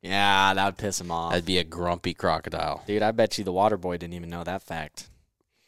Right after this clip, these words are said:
Speaker 2: You'd be eating cake buffalo trying to get their ribs to get it out.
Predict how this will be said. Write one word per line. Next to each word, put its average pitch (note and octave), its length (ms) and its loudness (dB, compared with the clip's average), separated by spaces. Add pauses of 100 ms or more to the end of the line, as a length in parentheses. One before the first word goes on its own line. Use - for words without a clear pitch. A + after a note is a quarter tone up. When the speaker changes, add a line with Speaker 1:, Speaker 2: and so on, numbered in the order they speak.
(200)
Speaker 2:
You'd F#2 100 -18
be F2 100 -6
eating F2 260 -6
cake F#2+ 260 0
buffalo F2+ 500 0
trying F2 280 -2
to E2+ 60 -6
get F2 160 -6
their E2 160 -2
ribs E2+ 400 -2
to D#2 100 -4
get E2+ 160 -2
it E2 100 -2
out. E2 340 2